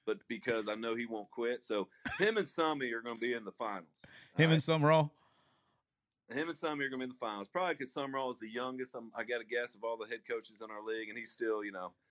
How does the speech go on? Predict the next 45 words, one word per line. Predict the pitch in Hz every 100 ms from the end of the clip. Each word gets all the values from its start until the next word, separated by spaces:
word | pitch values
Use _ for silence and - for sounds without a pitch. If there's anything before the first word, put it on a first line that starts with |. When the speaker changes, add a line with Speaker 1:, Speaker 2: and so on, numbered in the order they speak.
| _
Speaker 1:
he's | 156
got | 135 127
some | -
shit | 98 117 110
to | - 107
him. | 104 - _ _ _ _ _ _
You | 101
know, | 98
I'm | 107
sure | 107 117
he | 107 110
was | 95
a, | 90 82
a | -
scrapper | - 104 101 101
back | 92 95 95
in | 90
the | 87
day. | 92 92 87
Speaker 2:
<laughs> | - - -
Speaker 1:
I'm | -
going | 156
Speaker 2:
Allegedly. | 151 143 127 123
Speaker 1:
those | 113
two, | - 147 143
but | 113
I'm | 135
taking | 156 151 139 117 107 -
Elliott | 120 123 107 98
to | 101 90 -
end | 110 110 110
up | 107 95
whooping | 98 120 113 101
his | 117 101
ass | 104 107 104 -
at | 131
the | 123
end. | 120
Ju-, | 131 170
and | 131 123 -
just | 147 -
for | 135
this | 156
fact | - 147 151
alone | 151 151 120